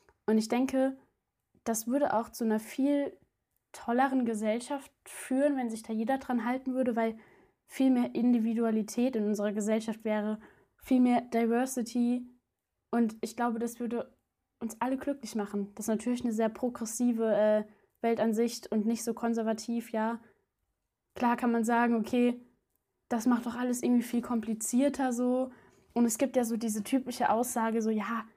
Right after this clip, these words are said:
früher, da sahen die Jungs alle besser aus. Aber eigentlich sahen sie alle nur gleich aus, weil sie die gleichen Klamotten getragen haben, so. Und daran sieht man ja auch irgendwie wieder, wie Mode den Menschen verändert, die Sicht auf Menschen, die Persönlichkeit verändert.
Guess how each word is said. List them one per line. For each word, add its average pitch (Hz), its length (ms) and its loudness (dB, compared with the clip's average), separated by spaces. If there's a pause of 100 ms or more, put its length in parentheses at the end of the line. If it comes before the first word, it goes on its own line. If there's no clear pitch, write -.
(140)
früher, 302 520 4
da 214 160 0
sahen 214 240 0
die 208 120 2
Jungs 240 380 4
alle 269 220 4
besser 220 380 -2
aus. 196 260 -4 (1200)
Aber 220 160 6
eigentlich 226 220 4
sahen 226 180 4
sie 220 120 6
alle 220 140 8
nur 220 140 6
gleich 220 280 4
aus, 202 160 4
weil 220 100 6
sie 214 120 4
die 214 80 0
gleichen 233 280 -2
Klamotten 226 320 4
getragen 214 500 4
haben, 220 260 6
so. 233 260 2 (1080)
Und 233 100 4
daran 226 240 4
sieht 226 160 -2
man 233 100 4
ja 220 120 6
auch 220 80 2
irgendwie 226 280 2
wieder, 220 260 2
wie 220 220 4
Mode 226 680 4 (640)
den 233 100 6
Menschen 233 320 4
verändert, 226 520 0
die 220 80 2
Sicht 220 260 0
auf 220 140 0
Menschen, 226 420 0
die 220 80 -6
Persönlichkeit 220 720 -4
verändert. 220 600 -4